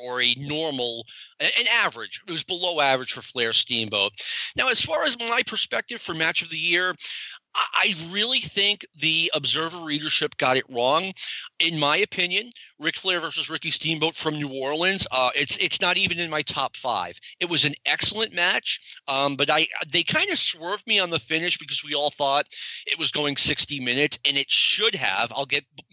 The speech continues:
back to that in a minute, but I thought my favorite match of all time, i-, i-, if you ask me on a,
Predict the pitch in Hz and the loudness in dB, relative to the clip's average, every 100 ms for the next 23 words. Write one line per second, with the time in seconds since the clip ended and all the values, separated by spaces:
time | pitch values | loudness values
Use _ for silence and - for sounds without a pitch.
0 | _ - 165 147 151 156 147 127 123 180 | _ -2 -2 0 0 0 0 -2 -4 -2
1 | 127 110 - - - - - 143 139 - | -2 -2 -8 -16 -16 -16 -6 -2 -2 -4
2 | _ _ _ _ _ - 170 214 180 - | _ _ _ _ _ -2 0 2 0 -2
3 | _ - - 226 196 202 - 262 285 277 | _ -20 -20 -6 0 0 2 0 0 -2
4 | 208 190 156 170 165 - 165 151 151 151 | -2 -2 -4 -6 -6 -6 -4 -2 0 -2
5 | - - - 151 - - 147 - 156 160 | -6 -12 -6 -6 -6 -4 -2 0 0 0
6 | 170 165 220 208 156 139 147 | 2 2 2 0 0 -2 -2